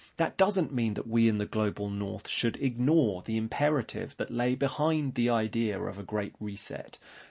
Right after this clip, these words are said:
to find new and more sustainable ways of living. As the overview effect reminds us, if we wreck the environment, we wreck it for everyone. Environmental sustainability and progress are closely related.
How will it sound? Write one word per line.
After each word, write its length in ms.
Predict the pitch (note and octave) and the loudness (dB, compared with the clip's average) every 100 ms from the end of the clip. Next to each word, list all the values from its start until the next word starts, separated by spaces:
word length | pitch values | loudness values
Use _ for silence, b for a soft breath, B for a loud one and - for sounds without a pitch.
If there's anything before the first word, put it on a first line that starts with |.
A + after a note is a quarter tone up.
| B | B
to 80 | - | -4
find 340 | A#2 G#2+ G2+ | -2 -2 -2
new 240 | G#2 G#2+ | 0 2
and 100 | G#2+ | 0
more 220 | F#2+ G#2 G2+ | -2 -4 -4
sustainable 720 | A2 - A2+ G#2+ G#2 G2+ G2 | -6 -4 -2 0 -2 -4 -4
ways 360 | G2+ G#2 G2+ - | -4 -4 -4 -6
of 140 | E2+ | -6
living. 380 | G#2 - E2 - B B B | -6 -6 -10 -14 B B B
As 280 | B2 C#3+ - | 2 2 4
the 140 | B2+ | 4
overview 540 | B2+ C3+ B2+ A#2 A#2+ B2 | 6 4 2 0 2 0
effect 380 | - A#2+ - | 0 -2 -2
reminds 560 | B2 A#2+ B2 C3+ A#2 - | -2 2 2 2 -2 -4
us, 240 | E2+ - - | -10 -10 -12
if 180 | B2 - | -8 -2
we 140 | A#2+ | -2
wreck 400 | G#2 B2+ C#3+ - | 2 0 0 -2
the 120 | A#2+ | -2
environment, 760 | A#2 G#2+ G#2+ G#2+ G2+ G2+ A2 - B B B | -2 0 0 0 -2 -4 -6 -8 B B B
we 160 | A#2+ A#2+ | 2 2
wreck 340 | A#2 C3+ - | 4 2 0
it 160 | G#2+ - | -2 -2
for 300 | - C3 - | 0 2 2
everyone. 680 | C#3 C#3+ A2+ F#2+ F2+ D2+ - _ b b b b | 0 0 -2 -4 -6 -8 -12 _ b b b b
Environmental 800 | A2+ A2+ B2+ C3 B2+ A#2+ A2+ A#2 | 0 6 6 6 2 0 -2 -4
sustainability 1080 | - G#2+ - A2 G#2 G#2 A#2 B2+ - A#2 A2+ | -6 -6 0 0 0 2 2 0 -2 -4 -4
and 220 | G#2+ G2 - | -6 -10 -8
progress 640 | - A2+ A2+ A2 G#2+ - - | 0 2 2 0 -4 -4 -8
are 180 | G2+ G2 | -8 -8
closely 680 | - A#2 A#2+ A#2+ - A2 | -4 0 2 0 -6 -4
related. 720 | G#2+ G#2+ G#2+ G#2 - - - | -2 -2 -2 -4 -10 -14 -14